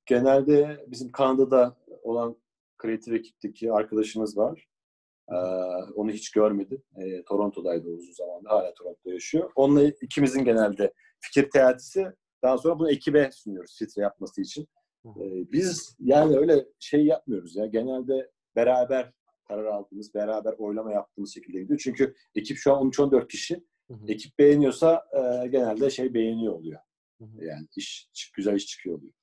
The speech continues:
Speaker 2: Hı hı. Süper. Abi güzel. Hikayeyi bayağı bir, e, aktardığımızı düşünüyorum. İstersen, e, son Türkiye'de yirmi gün, dünyada da üç ayı vu-, vuran bir koronavirüs salgını var ve bunun, e,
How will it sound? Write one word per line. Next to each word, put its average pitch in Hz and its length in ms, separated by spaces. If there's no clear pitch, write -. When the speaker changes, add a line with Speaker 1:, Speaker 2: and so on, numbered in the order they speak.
Speaker 2:
Hı 110 40
hı. 104 40
Süper. - 380
Abi 254 180
güzel. 254 400
Hikayeyi 226 480
bayağı 220 340
bir, 226 300
e, 160 140
aktardığımızı 190 680
düşünüyorum. 170 580
İstersen, 185 640
e, 139 360
son 170 400
Türkiye'de 156 440
yirmi 160 300
gün, 151 300
dünyada 135 420
da 147 80
üç 143 180
ayı 143 360
vu-, 120 280
vuran 139 400
bir 143 220
koronavirüs 135 560
salgını 131 380
var 139 340
ve 131 120
bunun, 135 300
e, 104 340